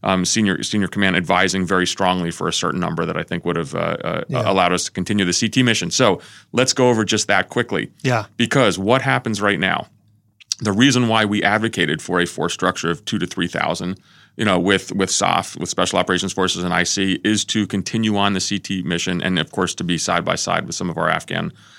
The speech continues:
Speaker 1: um, you know, military partners. We, and so, and that was the, the, the, ter-, the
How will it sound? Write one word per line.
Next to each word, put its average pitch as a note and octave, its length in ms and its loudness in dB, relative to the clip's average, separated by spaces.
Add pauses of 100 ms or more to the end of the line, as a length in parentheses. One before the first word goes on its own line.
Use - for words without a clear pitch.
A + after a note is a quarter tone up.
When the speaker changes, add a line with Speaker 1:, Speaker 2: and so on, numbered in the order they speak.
(140)
Speaker 1:
um, F2 280 -2
you - 60 -4
know, F#2 100 2
military F#2 440 2
partners. - 400 -6 (420)
We, B2 280 0
and G#2 140 2
so, G#2+ 300 4
and G#2 160 2
that A2 160 4
was G2+ 240 0 (100)
the, G2 120 -2
the, F#2+ 160 2
the, E2+ 120 0
ter-, - 280 -4
the G2+ 160 -4